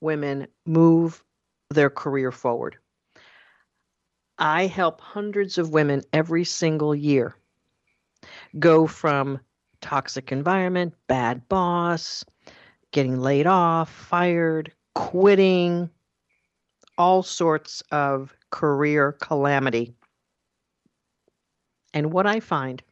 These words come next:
that often is sometimes weeks, months, years, decades before all of that,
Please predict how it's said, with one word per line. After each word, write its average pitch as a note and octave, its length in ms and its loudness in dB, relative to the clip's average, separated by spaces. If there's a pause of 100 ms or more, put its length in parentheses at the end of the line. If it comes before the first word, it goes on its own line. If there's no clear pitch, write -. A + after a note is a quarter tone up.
(1500)
that D3 300 2
often F3 560 2
is D#3 680 0 (920)
sometimes G#3 760 -2 (120)
weeks, A#3 520 -6
months, F#3+ 600 -2 (160)
years, F#3 540 0
decades D3 800 -2 (380)
before E3+ 460 0
all D3 180 -2
of D3 140 -4
that, C#3 260 -2